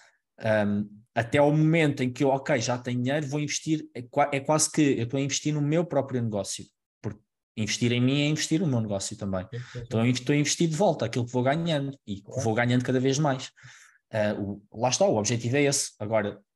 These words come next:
Speaker 1: ah, claro, a partir de um determinado ponto, se queres mais, tens que criar as condições para conseguir criar mais.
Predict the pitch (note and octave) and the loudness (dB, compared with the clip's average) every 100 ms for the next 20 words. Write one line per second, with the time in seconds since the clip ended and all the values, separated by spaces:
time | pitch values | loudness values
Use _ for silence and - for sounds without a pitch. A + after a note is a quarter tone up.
0 | _ - - - C3 B2 A2+ - A#2+ B2+ | _ -14 -6 2 2 2 -4 -6 -4 -2
1 | B2 B2+ A#2+ - A2+ B2 B2 B2 - C#3 | 0 0 -2 -4 -4 -2 0 -2 -2 0
2 | C#3 D3 E3+ F#3+ _ _ _ _ _ _ | 0 -2 -8 -12 _ _ _ _ _ _
3 | _ - - B2 C3 B2 B2 B2+ E3 - | _ -6 -4 -2 0 2 2 2 2 -2
4 | D3 - - - _ _ _ - C3+ C3 | -2 -4 -8 -20 _ _ _ -6 0 2
5 | D#3 C3+ C3 C3+ C3 B2+ C#3+ C#3+ D#3 - | 2 2 -2 -4 -4 -4 -4 -6 -8 -4
6 | D3 C#3+ - D3 - C#3 C#3 C#3 C#3 C3 | 0 0 0 -4 -4 -4 -2 0 0 -2
7 | A#2+ A#2+ | -4 -6